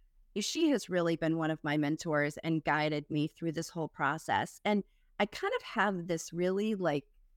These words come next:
um, I, I say tenacity, but, you know, I have this, um, this thing where I don't ever look at the bad side.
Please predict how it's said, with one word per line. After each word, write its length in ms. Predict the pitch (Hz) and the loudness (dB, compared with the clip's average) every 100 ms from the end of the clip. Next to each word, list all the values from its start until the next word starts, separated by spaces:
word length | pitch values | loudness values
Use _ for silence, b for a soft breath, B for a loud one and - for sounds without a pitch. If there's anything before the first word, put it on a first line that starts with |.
| - _ _ - | -20 _ _ -2
um, 420 | 185 151 120 95 - _ - _ _ _ _ | 0 0 -4 -8 -14 _ -20 _ _ _ _
I, 340 | 92 - 175 - | -6 -2 -4 0
I 100 | 202 | -2
say 220 | 208 269 262 | 0 -2 0
tenacity, 680 | - 165 156 - 208 240 233 | 0 0 0 -2 -4 -2 0
but, 280 | 190 - - _ _ _ _ | 0 0 -2 _ _ _ _
you 120 | 208 | -2
know, 160 | 202 180 | 0 2
I 140 | - 262 | 0 0
have 440 | 330 349 277 202 | 2 2 2 2
this, 440 | 208 190 - - - | -2 -2 -12 -20 -6
um, 440 | - 170 160 156 160 _ _ _ | -2 0 0 -2 -4 _ _ _
this 380 | 175 180 - - - | 0 0 0 -10 0
thing 320 | 190 214 247 | 2 2 0
where 440 | 185 170 160 165 - _ _ _ | 0 0 0 -2 -8 _ _ _
I 120 | 208 | 0
don't 240 | 349 427 - _ - | 2 2 0 _ 0
ever 280 | 185 208 196 | 2 2 0
look 220 | 170 - | 0 -6
at 80 | - | -8
the 80 | 151 | -2
bad 300 | 156 143 - | 0 0 -4
side. 440 | - 104 69 | -6 -6 -6